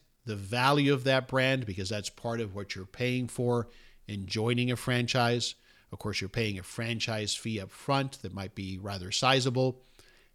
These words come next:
And then you're paying on an ongoing basis a monthly royalty and some kind of marketing fee as well.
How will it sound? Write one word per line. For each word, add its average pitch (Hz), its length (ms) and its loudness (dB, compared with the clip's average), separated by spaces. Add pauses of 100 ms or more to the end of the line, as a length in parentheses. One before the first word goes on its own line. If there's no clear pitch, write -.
And 151 100 -2
then 156 140 6
you're 135 140 4
paying 131 320 6
on 110 140 -2
an 107 100 -2
ongoing 107 480 0
basis 110 560 0 (480)
a 107 60 -2
monthly 110 440 -2
royalty 110 800 -2
and 98 140 -6
some 107 180 -2
kind 101 220 -6
of 98 160 -10
marketing 101 500 -6
fee 98 300 -6
as 90 120 -8
well. 95 380 -6